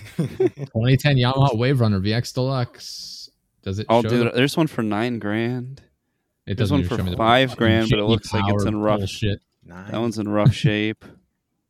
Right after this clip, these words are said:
Speaker 3: His is all customized out, though. I'd have to re-
Speaker 1: Wait, so where would you use it, though?
Speaker 2: Oh, this one says
Speaker 3: Where would I use it?
Speaker 2: eighty-seven hundred dollars.
Speaker 1: Yeah.
Speaker 3: Anywhere. I mean, anywhere I, around maybe the Bay.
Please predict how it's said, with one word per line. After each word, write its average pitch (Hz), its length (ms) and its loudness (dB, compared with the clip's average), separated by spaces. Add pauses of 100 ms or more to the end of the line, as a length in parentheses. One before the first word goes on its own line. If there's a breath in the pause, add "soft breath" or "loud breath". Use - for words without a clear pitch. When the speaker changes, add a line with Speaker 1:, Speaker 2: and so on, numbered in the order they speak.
(720)
Speaker 3:
His 156 180 -6
is 165 120 -8
all 117 140 2
customized 101 720 -6
out, 98 260 -4
though. 92 100 -10
I'd 101 180 -6
have 107 200 -8
to 101 140 -6
re- 98 420 -8 (280)
Speaker 1:
Wait, 135 200 -10
so 113 140 -10
where 120 180 -8
would 156 160 -10
you 95 80 -12
use 131 280 -12
it, 92 120 -16
though? 92 260 -18 (720)
Speaker 2:
Oh, - 60 -4
this - 160 -2
one 165 100 4
says 143 280 2
Speaker 3:
Where 139 100 4
would 151 80 4
I 147 60 6
use 120 140 2
it? 131 100 2
Speaker 2:
eighty-seven 120 200 2
hundred 101 200 -2
dollars. 92 400 -4
Speaker 1:
Yeah. 101 200 -12 (140)
Speaker 3:
Anywhere. 175 420 -2
I 123 120 -2
mean, 131 180 -4
anywhere 185 640 -2
I, - 380 -8
around 139 320 0
maybe 139 320 -4
the 123 100 -10
Bay. 135 640 0